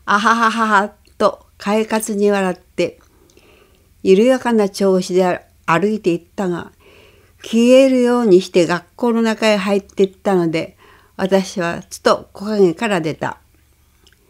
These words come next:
裕福な家庭に生まれた彼らの幸福な状態を恋に見せつけられたような気がして、ひどく心持ちが暗くなって、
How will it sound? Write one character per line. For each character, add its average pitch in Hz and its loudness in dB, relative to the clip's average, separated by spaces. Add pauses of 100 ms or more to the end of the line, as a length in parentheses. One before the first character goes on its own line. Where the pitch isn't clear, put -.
(640)
裕 247 4
福 277 -6
な 262 0
家 254 -6
庭 233 0
に 220 4
生 214 2
ま 226 2
れ 208 -2
た 180 -4
彼 202 -2
ら 214 0
の 180 0
幸 214 -4
福 220 -6
な 208 0
状 196 0
態 185 -2
を 175 -4 (560)
恋 247 4
に 165 4
見 - -8
せ 220 -6
つ - -14
け 220 -2
ら 214 0
れ 190 -2
た 175 -4 (140)
よ 196 4
う 180 6
な 170 2
気 196 0
が 180 2
し - -16
て、 - -8 (640)
ひ - -8
ど 247 4
く 185 -2 (220)
心 208 -2
持 202 4
ち 196 -4
が 190 0
暗 214 -4
く - -18
な 175 -6
っ - -12
て、 - -10